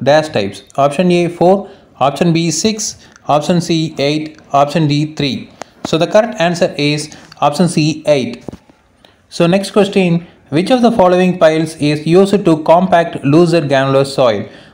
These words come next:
Option A, friction piles, option B, end bearing piles, option C, compaction piles, option D, tensine piles. So the correct answer is option C, compaction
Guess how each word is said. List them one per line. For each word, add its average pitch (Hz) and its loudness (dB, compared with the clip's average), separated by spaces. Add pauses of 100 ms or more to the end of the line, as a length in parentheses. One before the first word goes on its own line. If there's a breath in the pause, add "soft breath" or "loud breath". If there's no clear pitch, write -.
Option - 2
A, 180 -2
friction 147 -2
piles, 185 -2 (280 soft breath)
option 165 0
B, 170 -2 (320 loud breath)
end 160 0
bearing 190 2
piles, 147 0 (140)
option 143 2
C, 170 -2 (160)
compaction 185 0
piles, 139 -2 (300 loud breath)
option 151 0
D, 156 -2 (160)
tensine 156 -2
piles. - -8 (380)
So - -4
the 175 2
correct 208 2
answer 180 2
is 156 0 (260 loud breath)
option 151 2
C, 175 -2
compaction 151 -2